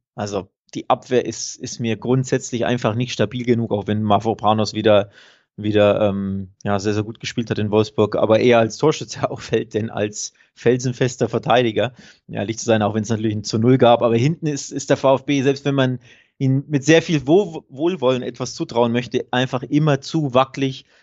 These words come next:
Das zeigen auch die letzten Ergebnisse gegen die Bayern. Es gab unter anderem, äh, ein null drei, meine ich, nee, ein eins drei zuletzt im letzten Spiel, ein null drei im vorletzten Spiel, ähm, in der Mercedes-Benz Arena, ähm,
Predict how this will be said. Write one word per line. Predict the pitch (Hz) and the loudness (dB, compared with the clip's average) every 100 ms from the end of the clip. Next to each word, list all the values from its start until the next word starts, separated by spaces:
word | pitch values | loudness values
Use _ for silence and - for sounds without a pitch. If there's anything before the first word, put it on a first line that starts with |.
| - | -12
Das | 110 92 | -10 -2
zeigen | 123 135 | 0 0
auch | 107 | -4
die | 104 | -4
letzten | 117 - 110 | -4 -4 -6
Ergebnisse | 98 123 120 110 | -4 -4 -4 -6
gegen | 104 101 | -6 -6
die | 98 | 0
Bayern. | 104 107 104 | 2 2 2
Es | 95 | -2
gab | - 101 | -4 -4
unter | 117 110 104 | -4 -2 -2
anderem, | 104 107 104 104 | 0 -2 -2 -2
äh, | 107 101 101 - _ _ - | 0 -2 -2 -10 _ _ -2
ein | 110 120 | 2 6
null | 139 147 | 8 6
drei, | 143 117 117 120 | 6 4 6 4
meine | 120 117 117 117 | 2 0 0 -2
ich, | 113 113 - - - | -6 -10 -14 -12 -10
nee, | 123 117 | -4 -2
ein | 107 | 0
eins | - 143 170 - | 2 2 2 0
drei | 135 139 | 2 2
zuletzt | 139 147 135 135 135 | 2 0 -2 -2 -4
im | 127 | -2
letzten | 127 - 131 | -2 -4 -10
Spiel, | - 131 | -4 -4
ein | 123 117 117 | -2 0 2
null | 139 190 190 | 4 6 6
drei | 151 151 | 4 4
im | 131 | 2
vorletzten | 127 165 170 165 - 160 | 2 2 2 -2 -10 -12
Spiel, | - - 156 151 | -14 -10 -6 -2
ähm, | 147 143 143 143 | 0 2 0 -4
in | 151 | -4
der | 139 | -2
Mercedes-Benz | 139 139 147 139 - 135 131 | 0 0 -2 -2 2 2 4
Arena, | 127 135 131 127 127 - - - _ - | 2 2 0 0 -2 -10 -20 -20 _ 0
ähm, | 120 117 120 120 120 | 4 6 4 2 0